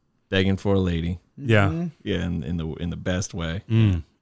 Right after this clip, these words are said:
Speaker 2: Yeah, I don't
Speaker 3: You
Speaker 2: know
Speaker 3: gotta
Speaker 2: that
Speaker 3: get
Speaker 2: one.
Speaker 3: the, uh, what is it? It's a, there's a certain, uh,
Speaker 1: I think it's the regular
Speaker 3: version.
Speaker 1: version, 'cause there's a regional version that's
Speaker 3: Yeah.
Speaker 1: slower.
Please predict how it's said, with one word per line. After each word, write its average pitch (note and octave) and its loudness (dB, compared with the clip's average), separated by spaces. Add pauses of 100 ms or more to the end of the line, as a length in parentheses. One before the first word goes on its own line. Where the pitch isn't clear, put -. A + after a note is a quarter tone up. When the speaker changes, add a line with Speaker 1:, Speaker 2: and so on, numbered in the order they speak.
(120)
Speaker 2:
Yeah, G2+ -2
I G2+ 0
don't A#2 2
Speaker 3:
You B2 4
Speaker 2:
know A#2+ 2
Speaker 3:
gotta F#3+ 2
Speaker 2:
that F3 0
Speaker 3:
get - -4
Speaker 2:
one. E2 -10
Speaker 3:
the, D#3 -2
uh, C#3 -2
what D#3+ -4
is C3 -2
it? B2+ -8
It's C#3 -4
a, C3+ 0
there's C3+ -2
a B2+ -4
certain, C3 0
uh, A#2+ -4
Speaker 1:
I A2+ 6
think D#3 -4
it's D3 -6
the B2+ 4
regular B2 6 (100)
Speaker 3:
version. G2+ 0
Speaker 1:
version, F#2+ 0
'cause F#2+ 4
there's F#2+ 2
a F#2+ 4
regional G#2 4
version F2 0
that's B2+ -10
Speaker 3:
Yeah. B2 -2
Speaker 1:
slower. A#2 0